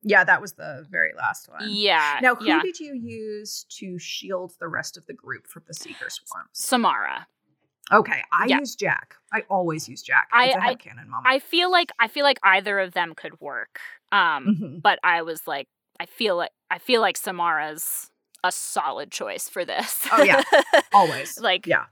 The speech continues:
Speaker 2: strong, strong biotics. Um,
Speaker 1: Mm-hmm.
Speaker 2: and I know Jack is, like, supposedly the s-, strongest biotic out
Speaker 1: Yeah.
Speaker 2: there, but
Speaker 1: I just like giving her something to do that, like, makes other people dependent on her. I feel like it
Speaker 2: Yeah.
Speaker 1: sets up her Mass Effect three
Speaker 2: Yeah, no,
Speaker 1: storyline.
Speaker 2: it's good, it's good to,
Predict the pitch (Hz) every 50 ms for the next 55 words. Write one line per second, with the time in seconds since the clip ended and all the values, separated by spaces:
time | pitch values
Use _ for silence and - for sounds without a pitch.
0 | _ - - - - - - 226 214 202 196 190 180 - - - - 226 190 185
1 | 180 175 165 160 143 151 135 123 151 - - - - - _ _ _ _ _ _
2 | _ _ - 226 214 185 233 254 214 190 151 156 - _ _ _ _ _ _ -
3 | 220 226 226 233 240 208 190 - 214 185 170 165 - 185 170 - - 117 104 -
4 | _ _ _ _ _ _ - - _ - 151 143 147 123 95 - 175 - - -
5 | _ - - - - 143 - 92 104 - - - 139 - 92 - - 123 - -
6 | - - _ _ _ _ _ _ _ _ _ _ _ _ _ _ _ _ _ -
7 | - - - 175 147 170 190 - - _ 196 165 131 - - _ - 214 269 -
8 | 247 240 - 208 208 - 226 170 190 202 214 180 175 - 190 165 - 175 165 160
9 | - 185 - 175 170 165 - - - - - - - - - _ _ _ - 180
10 | 160 156 - - - 165 156 160 - 170 165 - 156 - 170 - - - - -
11 | 160 156 170 - - 156 160 156 - 226 233 240 240 226 196 175 165 156 147 -
12 | - 160 - - 180 170 160 - _ _ _ _ _ _ _ _ _ 185 175 165
13 | 160 - 143 - - - - - - - - 143 127 127 110 - 226 247 208 185
14 | 170 170 175 165 160 185 180 - - 254 226 208 - - 220 214 - - - 233
15 | 214 190 - - 190 175 160